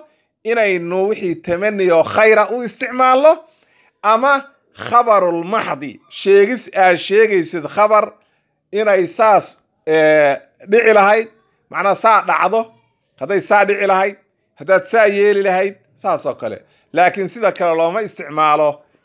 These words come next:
oo waxa weeye low ta-, eh, maaragtay shalaytada iyo waxaasoo dhan looma isticmaalo. Insha Allahu tabaaraka wa tacaala, marka xadiidkana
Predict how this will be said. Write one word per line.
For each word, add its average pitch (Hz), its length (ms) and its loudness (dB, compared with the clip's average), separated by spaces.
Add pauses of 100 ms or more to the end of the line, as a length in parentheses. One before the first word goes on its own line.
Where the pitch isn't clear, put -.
oo 180 160 4
waxa 196 220 4
weeye 170 160 2
low 190 300 0
ta-, 165 280 -8
eh, 156 180 -2
maaragtay 170 480 -2
shalaytada 156 680 -2
iyo 135 280 -8 (400)
waxaasoo 175 560 2
dhan 147 180 -6
looma 147 300 -4
isticmaalo. 131 1080 2 (640)
Insha 160 280 -2
Allahu 175 240 4
tabaaraka 160 340 0
wa 143 60 -4
tacaala, 151 340 0
marka 151 240 -8
xadiidkana 151 680 -6